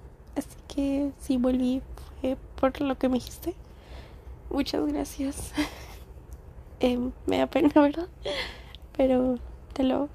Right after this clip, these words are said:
agradezco. Y espero que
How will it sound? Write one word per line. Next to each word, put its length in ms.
agradezco. 600
Y 400
espero 420
que 140